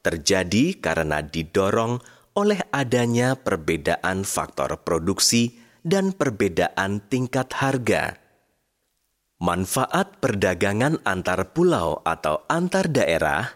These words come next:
adalah menyediakan alternatif alat pemuas kebutuhan konsumen, meningkatkan produktivitas, dan membuka kesempatan kerja.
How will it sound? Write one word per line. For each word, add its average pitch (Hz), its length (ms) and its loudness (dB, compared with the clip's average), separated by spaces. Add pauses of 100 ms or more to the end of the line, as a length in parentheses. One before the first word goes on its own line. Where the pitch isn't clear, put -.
(220)
adalah 82 720 -2 (440)
menyediakan 160 880 2
alternatif 90 960 -2
alat 143 320 0 (160)
pemuas 82 560 0
kebutuhan 85 720 0
konsumen, 123 720 2 (720)
meningkatkan 101 960 0
produktivitas, 131 1200 0 (400)
dan 220 240 2
membuka 143 720 2
kesempatan 101 720 -2
kerja. 113 640 0